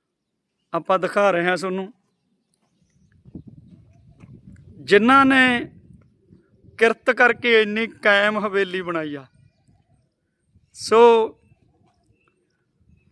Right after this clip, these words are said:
ਉਹ ਆਪਣੇ ਮਿੱਤਰ ਨੇ, ਬਹੁਤੇ ਸਾਲਾਂ ਤੋਂ ਮਿੱਤਰਤਾ। ਬਾਈ ਨੇ ਕਈ ਵਾਰ ਕਿਹਾ, ਮਿਲਣ ਦਾ ਟਾਈਮ ਨਹੀਂ ਮਿਲਿਆ। ਪਹਿਲਾਂ ਮੈਂ ਵਿਹਲਾ ਨਹੀਂ ਸੀ, ਤੁਹਾਨੂੰ ਪਤਾ, ਕਥਾ ਕੀਰਤਨ ਦੀ ਦੁਨੀਆ ਦੇ ਵਿੱਚ ਸੀ। ਹੁਣ ਜਦੋਂ ਦੇ ਵਿਹਲੇ 'ਚ ਹੋਇਆ, ਥੋੜ੍ਹੇ ਜਿਹੇ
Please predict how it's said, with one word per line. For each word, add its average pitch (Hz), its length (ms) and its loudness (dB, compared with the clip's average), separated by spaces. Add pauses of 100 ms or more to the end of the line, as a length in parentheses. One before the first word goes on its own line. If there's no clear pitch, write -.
(120)
ਉਹ 214 120 2
ਆਪਣੇ 233 280 2
ਮਿੱਤਰ 208 400 -2
ਨੇ, 214 280 -4 (1300)
ਬਹੁਤੇ 202 320 2
ਸਾਲਾਂ 214 300 2
ਤੋਂ 214 120 -6
ਮਿੱਤਰਤਾ। 202 600 -4 (720)
ਬਾਈ 226 240 2
ਨੇ 262 140 0
ਕਈ 254 180 0
ਵਾਰ 247 260 0
ਕਿਹਾ, 233 440 -2
ਮਿਲਣ 226 260 -8
ਦਾ 233 160 0
ਟਾਈਮ 226 300 -2
ਨਹੀਂ 226 120 -8
ਮਿਲਿਆ। 226 200 -6
ਪਹਿਲਾਂ 240 280 -8
ਮੈਂ 240 100 -8
ਵਿਹਲਾ 214 280 -4
ਨਹੀਂ 240 140 -10
ਸੀ, 214 100 -16
ਤੁਹਾਨੂੰ 208 260 -12
ਪਤਾ, 202 340 -8 (1300)
ਕਥਾ 202 240 -2
ਕੀਰਤਨ 202 440 -8
ਦੀ 202 100 -4
ਦੁਨੀਆ 196 320 -6
ਦੇ 202 100 -6
ਵਿੱਚ 202 200 -10
ਸੀ। 196 140 -8
ਹੁਣ 214 200 -6
ਜਦੋਂ 233 240 -2
ਦੇ 233 80 -2
ਵਿਹਲੇ 214 320 -2
'ਚ 269 60 -4
ਹੋਇਆ, 240 220 -2
ਥੋੜ੍ਹੇ 233 240 -4
ਜਿਹੇ 240 180 -2